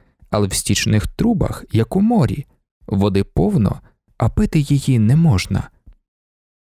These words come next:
Страшна, ми пам'ятаємо, сила Жана Вальжана, що завдяки його здержливим і поміркованим звичкам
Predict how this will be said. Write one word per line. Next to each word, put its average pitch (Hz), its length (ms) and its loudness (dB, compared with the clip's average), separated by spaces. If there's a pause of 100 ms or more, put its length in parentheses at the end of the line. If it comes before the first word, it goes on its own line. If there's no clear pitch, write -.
(180)
Страшна, - 720 0
ми 120 140 2
пам'ятаємо, 131 680 0
сила 190 420 0
Жана 151 280 2
Вальжана, 120 680 2 (460)
що - 180 -2
завдяки 120 440 0
його 175 260 2
здержливим 131 800 0
і 120 100 -2
поміркованим 131 760 0
звичкам 104 640 0